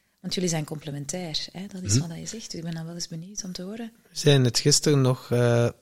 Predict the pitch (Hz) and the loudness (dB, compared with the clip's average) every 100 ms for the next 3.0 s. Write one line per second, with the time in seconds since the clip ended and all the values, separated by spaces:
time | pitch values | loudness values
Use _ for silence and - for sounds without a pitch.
0 | _ 139 123 120 117 139 - - 139 127 | _ -4 -2 0 0 4 4 6 6 8
1 | 135 151 170 - - 147 143 135 131 120 | 8 8 6 2 2 4 6 4 4 4
2 | 120 117 123 156 170 165 175 175 147 165 | 4 4 4 4 4 4 4 2 0 0